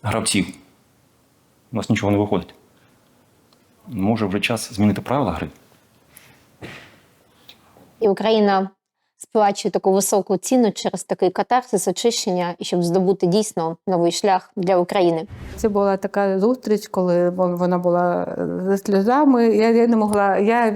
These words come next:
Speaker 3: я від хвилювання, я навіть не могла йому сказати: «Віталік, дякую». Бо в мене отут ком стояв, коли я його побачила.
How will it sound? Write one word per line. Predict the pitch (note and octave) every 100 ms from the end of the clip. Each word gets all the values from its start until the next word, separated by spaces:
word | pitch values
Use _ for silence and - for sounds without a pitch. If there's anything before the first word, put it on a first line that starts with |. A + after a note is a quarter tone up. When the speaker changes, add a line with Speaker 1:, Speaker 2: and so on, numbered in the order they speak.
| G#3+
Speaker 3:
я | G#3 A3+
від | A#3 A3 A3+
хвилювання, | - A3+ A#3+ A#3+ F4 F4
я | A#3+ B3+ C#4+ C4
навіть | B3 C4+ C4+
не | B3
могла | B3 C4 A#3+
йому | A3+
сказати: | A3+ A3+ A3 A3
«Віталік, | A#3 C#4 B3+ F#3+
дякую». | F#3 F3+ E3 - E3+ F3+ - - - -
Бо | G3+
в |
мене | A3+ C4+ A3+
отут | A#3 A#3
ком | A3 G3
стояв, | F#3 - G3+ C#4 D#4+
коли | G3 G3
я |
його | G#3 G#3
побачила. | G3+ G3 E3+ D3+ - D3+ D3+